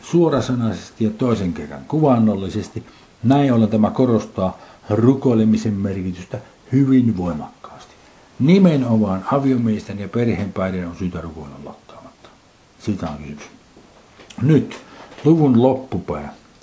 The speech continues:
on ymmärrettävä tuohon aikaan vallinneen kulttuurin valossa. Ja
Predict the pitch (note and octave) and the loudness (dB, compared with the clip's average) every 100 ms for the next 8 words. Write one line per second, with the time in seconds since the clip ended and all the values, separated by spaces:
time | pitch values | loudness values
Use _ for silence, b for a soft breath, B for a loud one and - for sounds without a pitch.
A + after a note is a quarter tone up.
0 | - B2 C3 B2+ B2 G#2 - G2 F#2 D3 | 0 2 4 4 4 2 -2 -6 -2 0
1 | C3+ - A#2 G#2+ A2 G#2 G#2 G2 F#2 F2+ | 2 2 0 0 0 0 2 2 0 -2
2 | F2 E2 G#2+ G#2+ - - E2+ E2+ D#2 C#2+ | -4 -4 -2 -2 -4 -10 -8 -8 -10 -12
3 | - - - - - B B B B B | -14 -16 -20 -20 -20 B B B B B
4 | B - A2 A2+ | B -2 0 0